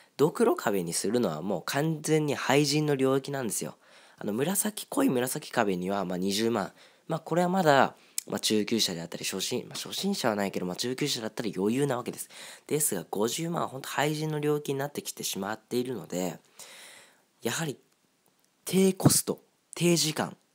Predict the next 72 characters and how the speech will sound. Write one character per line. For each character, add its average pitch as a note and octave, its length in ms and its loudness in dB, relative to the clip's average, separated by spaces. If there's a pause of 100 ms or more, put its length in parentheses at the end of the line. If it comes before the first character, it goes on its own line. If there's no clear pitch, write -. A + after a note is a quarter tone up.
(600)
え F#2+ 640 -6
ー、 - 40 -20 (560)
低、 C#3+ 280 -4
な-、 F#2 260 -4
高、 D3 540 6 (400)
高 D3+ 180 8
報 C#3+ 180 6
酬 F#2+ 300 0 (380)
み A#2 80 -4
た G2+ 120 -2
い E2+ 40 -6
な D#2 80 -10
感 B2+ 260 -4
じ B2+ 120 -4
が B2 80 -4
や C3 60 -4
っ - 20 -8
ぱ - 100 -8
一 - 260 4
番 C#3+ 140 4
い - 40 0
い - 20 2
ん - 20 2
で G2+ 80 2
す - 100 4
よ。 - 120 -10 (640)
す - 240 6
ぐ D3 80 0
生 A#2 240 2
産 A#2 240 2
し - 100 -4
て、 A#2+ 240 0
す - 160 2
ぐ B2 140 0
攻 G#2+ 220 0
撃 G#2+ 220 -4
し - 120 0
て、 B2 320 -2 (520)
も G2+ 220 -8
う E2+ 60 -14
め G2+ 120 -8
っ G2+ 80 -12
ち - 120 0
ゃ - 40 -4
入 B2 240 0
る F2+ 100 -8
み D#2+ 100 -10
た E2+ 80 -10
い - 20 -8
な D#2 60 -10
の - 40 -14
が F2+ 60 -12
一 F2+ 160 -4
番 C3 100 0
い - 20 0
い - 20 -2
ん G#2+ 40 -4
で E2+ 60 -4
す - 100 -4
ね。 F2 80 -6
そ C#3+ 180 2
ん D3 100 -2
な C3+ 80 -2
時 - 220 -6
に、 - 100 -18 (500)
そ - 280 0
ん C3+ 140 -2
な A#2 120 -2
あ A2+ 40 -2
な A#2 140 -2
た G2+ 120 -4
の E2 160 -12